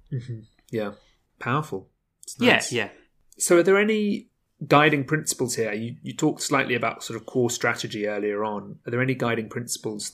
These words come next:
Speaker 1: to mulligan choice and then to opening turns?
Speaker 2: In general?
Speaker 1: Yeah, that, that have maybe come out of this conversation for you.
Speaker 2: It's interesting thinking about those first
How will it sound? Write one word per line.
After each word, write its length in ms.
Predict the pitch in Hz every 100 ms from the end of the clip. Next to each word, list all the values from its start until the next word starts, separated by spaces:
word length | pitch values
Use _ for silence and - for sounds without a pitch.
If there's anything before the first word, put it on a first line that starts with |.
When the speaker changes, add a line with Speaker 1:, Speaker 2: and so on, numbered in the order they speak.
| -
Speaker 1:
to 500 | 107 104 104 104 104 - _ -
mulligan 440 | 113 104 104 104
choice 580 | - 107 101 - - - -
and 160 | 110
then 180 | 101 101
to 140 | - 113
opening 380 | 104 - 101
turns? 680 | 98 107 104 101 131 - - _
Speaker 2:
In 220 | - 127 123
general? 500 | 151 107 110 147 - _ _ -
Speaker 1:
Yeah, 260 | 190 127
that, 280 | 117 131 -
that 120 | -
have 120 | 117 120
maybe 200 | 117 117
come 160 | 113
out 120 | 110 -
of 80 |
this 120 | 123 -
conversation 600 | 107 104 - 104 - 104
for 160 | -
you. 300 | 107 101 104 - _ _ -
Speaker 2:
It's 160 | 190 262
interesting 440 | 247 226 220 196
thinking 460 | - 202 190 180 156
about 420 | 151 143 135 135
those 520 | 139 120 120 120 - -
first 600 | - 135 123 - -